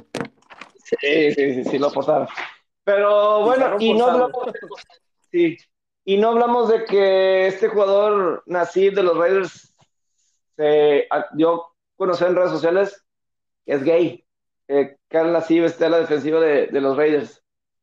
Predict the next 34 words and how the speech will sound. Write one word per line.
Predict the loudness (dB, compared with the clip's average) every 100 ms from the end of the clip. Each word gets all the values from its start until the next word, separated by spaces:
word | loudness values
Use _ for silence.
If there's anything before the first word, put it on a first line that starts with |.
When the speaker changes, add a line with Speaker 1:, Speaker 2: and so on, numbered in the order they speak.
| _ -8
Speaker 1:
Lo | -2 0
dijo | 0 0
en |
redes | 2 0
sociales. | 0 -2 -2 -8 _ _
Ya | -2 -2
ma-, | -2 -6 _ _
ya | -6 -4
mañana | -2 -2 0
a |
lo | 0
mejor | 0 -2
lo | -2
tocamos | -2 -2 -2 -2
más. | -2 -2 -6 -14 _ _ _ _ _ _
Speaker 2:
Con | -20 -12
Speaker 1:
O | -6
sea, | -4
Speaker 2:
más |
Speaker 1:
fue, | -4 -6
Speaker 2:
profundidad. | -12 -12 -6 -2 0 -2 -10 _ _ _ _ _ _ _ _ _ _
Speaker 1:
me | -4
gusta | 0 0 0 0 0
más | 0 -2 0
los, | -2 -2 _
me, | -6 -2
o | 0
sea, |
me | 0
gustaron | 0 0 0
los | 0 0
temas | -4 -2
que | -4
to-, | -2